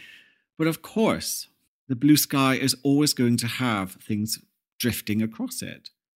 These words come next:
There's not gonna be birds, there's gonna be a plane, there's gonna be clouds, gonna be the sun in various, you know, stages. And that's often what we can overfocus on. And we'd,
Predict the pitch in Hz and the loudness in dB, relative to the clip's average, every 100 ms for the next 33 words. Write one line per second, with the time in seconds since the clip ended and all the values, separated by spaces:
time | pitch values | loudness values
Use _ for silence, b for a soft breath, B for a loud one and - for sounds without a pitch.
0 | _ - 120 127 107 117 104 110 208 151 | _ -6 0 0 2 0 2 0 2 0
1 | 143 143 113 - - 104 107 131 - 202 | 0 -2 -4 -8 -8 -6 -4 -6 -8 -6
2 | 202 196 190 185 - 202 190 - 190 180 | -4 -2 -2 -4 -6 -10 -12 -10 -6 -4
3 | 175 170 175 - - - _ _ _ 120 | -2 -4 -6 -8 -8 -12 _ _ _ -4
4 | 110 110 110 - 170 170 147 123 120 110 | -2 -2 -2 -2 -2 0 2 2 2 0
5 | 104 95 - - - 123 110 101 95 95 | 0 -2 -2 -4 -8 -4 -2 -4 -8 -14
6 | - - 165 165 160 165 160 156 - - | -10 -6 0 0 2 0 0 -2 -6 -12
7 | _ _ _ 143 147 143 127 175 156 - | _ _ _ -2 0 -2 -4 -4 -2 -4
8 | 175 196 - 127 113 110 123 123 - - | -4 -4 0 4 4 2 -2 -2 -10 -4
9 | 117 110 117 160 175 117 - 101 98 - | -2 -2 -2 -2 -2 -2 -4 -6 -12 -18
10 | _ _ _ 135 147 160 - | _ _ _ 0 4 4 2